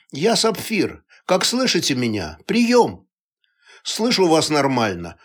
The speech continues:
Что у вас, Сапфир?" "Все штатно. Груз прибыл в пункт назначения. Разрешите снимать сопровождение?"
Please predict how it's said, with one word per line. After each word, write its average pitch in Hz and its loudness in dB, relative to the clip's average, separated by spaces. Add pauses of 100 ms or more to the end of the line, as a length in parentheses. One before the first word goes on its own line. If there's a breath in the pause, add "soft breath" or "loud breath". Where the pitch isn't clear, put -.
Что 240 2
у 190 6
вас, 127 -2
Сапфир?" 117 -6 (720 loud breath)
"Все 254 0
штатно. 120 -2 (240 soft breath)
Груз 190 -2
прибыл 180 0
в - -12
пункт 151 -2
назначения. 110 -2 (460 loud breath)
Разрешите 214 2
снимать 220 0
сопровождение?" 208 0